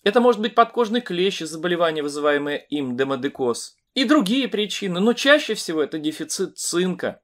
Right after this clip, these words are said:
Ну, как следствие, это может быть не только выпадение, но медленный рост волос.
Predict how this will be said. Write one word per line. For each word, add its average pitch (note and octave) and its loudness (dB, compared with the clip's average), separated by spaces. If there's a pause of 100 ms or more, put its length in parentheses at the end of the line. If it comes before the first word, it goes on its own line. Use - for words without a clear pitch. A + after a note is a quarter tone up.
Ну, A#3+ 2
как G#3 2
следствие, A3+ 4 (120)
это G#3+ 6
может A3 2
быть G3+ -2
не A3 2
только G3 4
выпадение, F#3+ 2
но F#3 0
медленный G3+ 4
рост F#3 0
волос. F3 2